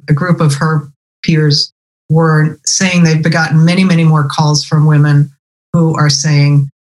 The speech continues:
"I just realized that if this is all there is, this is not enough for me," or, "This is not the way I want this to be," really just over the past ten, twelve, fourteen months.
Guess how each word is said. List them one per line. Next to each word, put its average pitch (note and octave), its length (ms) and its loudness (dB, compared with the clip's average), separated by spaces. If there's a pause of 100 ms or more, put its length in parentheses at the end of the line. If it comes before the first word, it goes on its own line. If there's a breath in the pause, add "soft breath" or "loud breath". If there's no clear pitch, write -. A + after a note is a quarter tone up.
(240)
"I E3+ 80 -4
just F#3+ 200 -2
realized D#3+ 540 0
that D3+ 120 2
if C#3 140 0
this E3+ 160 -2
is D#3 100 -2
all D3+ 160 0
there C#3+ 180 2
is, D3 420 -4
this D#3 220 -4
is C#3+ 80 0
not C#3 160 2
enough C#3 240 2
for - 140 -6
me," C#3 240 0
or, D3+ 140 0
"This E3 200 0
is D#3 100 -2
not D3+ 180 0
the C#3+ 60 0
way C#3+ 160 2
I C3+ 80 2
want C#3+ 320 0
this C#3 180 -2
to - 100 -4
be," D3+ 300 -2
really E3 340 2
just D3+ 380 -2
over D3 180 2
the C#3 100 2
past - 580 -4 (420)
ten, D3+ 260 0
twelve, C#3+ 440 -2 (120)
fourteen C#3+ 420 0
months. C#3 540 -2